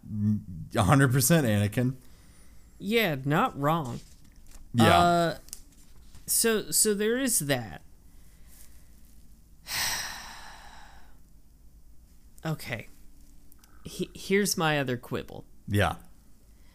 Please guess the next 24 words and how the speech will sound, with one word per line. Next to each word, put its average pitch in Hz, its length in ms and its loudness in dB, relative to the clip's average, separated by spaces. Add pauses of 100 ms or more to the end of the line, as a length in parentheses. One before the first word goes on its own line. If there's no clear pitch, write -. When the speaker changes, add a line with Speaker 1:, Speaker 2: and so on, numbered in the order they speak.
(380)
Speaker 2:
Something 208 720 0
about 175 320 0
the 160 80 0
action 131 520 -4
in 123 140 -2
episode 127 520 -2
two 135 240 -4
is 117 200 -4
just 147 360 -2
not, 123 400 -2 (560)
not 127 440 -4
right. 120 520 -4 (340)
Speaker 1:
Okay. 107 340 0 (840)
Speaker 2:
I 156 120 2
d-, - 280 -12 (120)
I 147 120 -2
can't 247 440 -4
even 277 220 -2
quite 160 380 -4
put 185 220 -4
my 160 160 0
finger 156 640 -2
on 60 180 -12
it. 60 140 -16